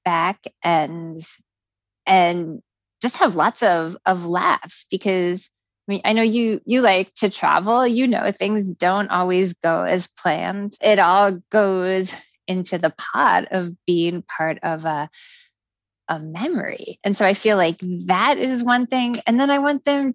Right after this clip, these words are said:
to, to feel independent because I, I, I've done hard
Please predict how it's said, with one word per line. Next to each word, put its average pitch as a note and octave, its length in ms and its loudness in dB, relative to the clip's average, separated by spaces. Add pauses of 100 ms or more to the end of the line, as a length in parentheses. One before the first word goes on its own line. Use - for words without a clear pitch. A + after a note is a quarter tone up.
(120)
to, C4 300 2 (400)
to C4 100 2
feel B3+ 480 2
independent A#3 1080 -2 (120)
because D#3+ 640 -2 (600)
I, G#3 260 2
I, C#4 300 6
I've B3 260 2
done C4 220 4
hard C4+ 320 2